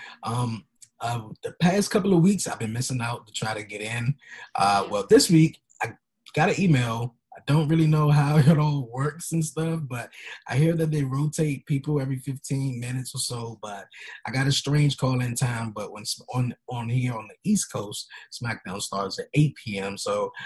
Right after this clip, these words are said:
Speaker 1: I got the call time at eight forty-five P M, so not too sure about that,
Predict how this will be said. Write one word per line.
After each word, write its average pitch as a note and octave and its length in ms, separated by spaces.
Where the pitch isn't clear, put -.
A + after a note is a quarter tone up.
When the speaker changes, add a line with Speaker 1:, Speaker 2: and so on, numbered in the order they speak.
Speaker 1:
I G#2 40
got G#2+ 260
the F#2 100
call A#2 260
time G#2 400
at F#2+ 120
eight A#2+ 240
forty-five A2+ 540
P A#2+ 160
M, A#2+ 160
so A2 300
not E3+ 240
too F3 120
sure D3 260
about B2+ 320
that, A#2+ 260